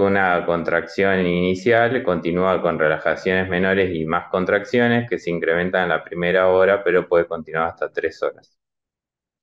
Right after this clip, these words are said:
Las dosis, si es vía oral, es de cero coma dos a cero coma cuatro miligramos. Recordemos que cada comprimido viene de cero coma dos, por lo que sería dos comprimidos,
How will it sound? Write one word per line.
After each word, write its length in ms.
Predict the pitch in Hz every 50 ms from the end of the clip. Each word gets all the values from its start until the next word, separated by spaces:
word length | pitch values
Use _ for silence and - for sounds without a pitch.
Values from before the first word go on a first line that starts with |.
| _ _ _ _ _ _ _ _ _ _ _ _ _ _ - - _ _ _ _ _ _ _ _ _ _ _ _ _ _ _ _ _ _ _ _ _ _ -
Las 480 | - 85 85 90 87 85 87 90 90
dosis, 680 | 110 120 123 120 - - 131 135 131 - - - - _ _ _
si 240 | _ - - 92 92
es 100 | 95 92
vía 220 | 92 95 95 90 90
oral, 420 | 90 90 98 107 113 113 107 107 -
es 100 | 95 92
de 140 | 90 90 85
cero 280 | - - 87 92 87 -
coma 200 | - 85 82 82 85
dos 160 | 92 98 101
a 80 | 101 85
cero 260 | - - 87 90 85
coma 340 | 87 85 82 82 82 80 80
cuatro 320 | - 90 87 87 92 87
miligramos. 720 | 85 85 82 82 85 87 95 98 107 107 107 120 117 107 - - _ -
Recordemos 460 | 82 - 80 80 85 87 85 82 82
que 60 | 80
cada 160 | 82 85 85
comprimido 540 | 82 80 78 78 - 82 85 85 87 90 87
viene 260 | 85 87 85 82 82
de 60 | 82
cero 240 | 78 - 87 85 82
coma 260 | 85 85 87 92 101
dos, 200 | 110 113 113 -
por 120 | - - -
lo 80 | 73 73
que 80 | -
sería 320 | _ - - 82 82 78 73
dos 180 | 76 82 82
comprimidos, 720 | - 85 80 80 - 90 87 92 95 95 95 107 110 -